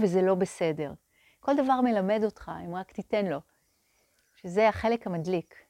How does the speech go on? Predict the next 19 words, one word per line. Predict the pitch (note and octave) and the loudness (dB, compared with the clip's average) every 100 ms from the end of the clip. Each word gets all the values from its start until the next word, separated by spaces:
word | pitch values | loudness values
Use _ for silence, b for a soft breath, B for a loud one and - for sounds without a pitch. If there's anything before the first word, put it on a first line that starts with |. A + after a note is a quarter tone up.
| _ | _
כאילו. | - E3 F3 - _ _ _ _ _ - | -14 -12 -12 -16 _ _ _ _ _ -6
אתם | - G#3+ | 2 6
לא | |
יכולים | B3 D#4+ C4+ | 6 8 8
לטעות, | A#3+ - A3 F#3 | 6 4 2 2
לא | F#3 | 0
משנה | G#3+ A#3 | 0 -2
כמה | - - A3+ C4 | 0 2 2 2
תתאמצו, | A3+ G3+ F#3 - G#3 F3 G3+ | -2 -4 -6 -6 -8 -8 -6
אין, | G3+ G#3+ | -4 -4
אין | - A3 A3 | -2 -2 0
חיה | - A3 A3 | 6 8 8
כזאת. | B3 F3 D3 _ _ _ _ _ _ _ _ _ - | 6 -2 -6 _ _ _ _ _ _ _ _ _ -4
אז | F#3+ F#3 | 0 4
גם | C#4 D4+ | 6 6
זה, | C#4 F4 | 6 4
למשל, | C#4+ - G#3+ | 2 2 0
וואי, | A3+ B3 A#3+ | 2 2 2
לראות | G#3+ A3+ | 2 -2